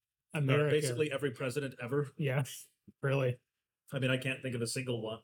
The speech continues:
Speaker 1: who really promoted the church in a meaningful way.
Speaker 2: Now, even Trump, I mean, he did not because, again,
Speaker 1: Well,
Speaker 2: his
Speaker 1: yeah.
Speaker 2: I mean, wasn't his, like,
Speaker 1: Trump
Speaker 2: uh,
Speaker 1: was kind of a dumpster fire.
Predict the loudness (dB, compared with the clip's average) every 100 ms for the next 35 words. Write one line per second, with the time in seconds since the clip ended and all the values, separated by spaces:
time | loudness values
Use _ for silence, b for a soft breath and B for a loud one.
0 | -14 -10 -8 -10 -12 _ _ _ _ _
1 | _ -8 -2 0 0 -2 -6 -6 -6 -10
2 | -10 -8 -6 -8 -10 -10 -8 -12 -14 _
3 | _ 0 4 6 4 4 0 0 -4 -4
4 | -4 -8 -6 -4 0 2 2 0 -2 -4
5 | -10 -6 -4 -2 0 2 2 2 2 0
6 | -6 _ _ _ _ _ _ _ -8 -4
7 | -4 -4 -6 -10 _ _ _ _ _ _
8 | _ _ -6 -2 0 4 4 4 2 2
9 | 2 0 0 0 -4 -4 -2 -2 -2 -4
10 | -6 -6 -8 -10 -12 -8 -8 -8